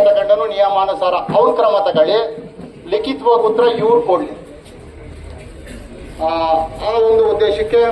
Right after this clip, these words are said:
ಅವ್ರು ಬರೋವರೆಗೂ ನಾನು ನನ್ನ ಮಾತುಗಳನ್ನ ನಿಲ್ಲಿಸ್ತೇನೆ. ಇನ್ನಿತರ ಯಾವುದೇ ವಿಚಾರಗಳಿದ್ರು ಹಿರಿಯರು ನಮ್ಗೆ ಮಾರ್ಗದರ್ಶನ ನೀಡಿದ್ರು ಅದನ್ನ ತೆಗೆದುಕೊಳ್ಳಿಕ್ಕೆ ಹಿರಿಯರಾಗ್ಲಿ ಸಾರ್ವಜನಿಕರಾಗ್ಲಿ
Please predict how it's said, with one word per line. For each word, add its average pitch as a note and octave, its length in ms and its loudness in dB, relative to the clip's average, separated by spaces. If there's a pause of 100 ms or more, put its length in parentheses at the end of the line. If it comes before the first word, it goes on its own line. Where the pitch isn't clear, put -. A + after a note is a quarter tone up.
(340)
ಅವ್ರು F3 160 2
ಬರೋವರೆಗೂ A#3 960 2 (960)
ನಾನು A#3+ 340 -2
ನನ್ನ G#3 260 2
ಮಾತುಗಳನ್ನ G#3+ 540 0
ನಿಲ್ಲಿಸ್ತೇನೆ. G3+ 880 -4 (680)
ಇನ್ನಿತರ A#3 300 0 (120)
ಯಾವುದೇ G#3+ 520 4
ವಿಚಾರಗಳಿದ್ರು G3+ 640 2
ಹಿರಿಯರು G3+ 420 4
ನಮ್ಗೆ G3+ 240 -2
ಮಾರ್ಗದರ್ಶನ F#3+ 600 0
ನೀಡಿದ್ರು F#3+ 320 -2
ಅದನ್ನ F3+ 200 -4
ತೆಗೆದುಕೊಳ್ಳಿಕ್ಕೆ F#3+ 680 -2
ಹಿರಿಯರಾಗ್ಲಿ F#3 680 2
ಸಾರ್ವಜನಿಕರಾಗ್ಲಿ F3 680 0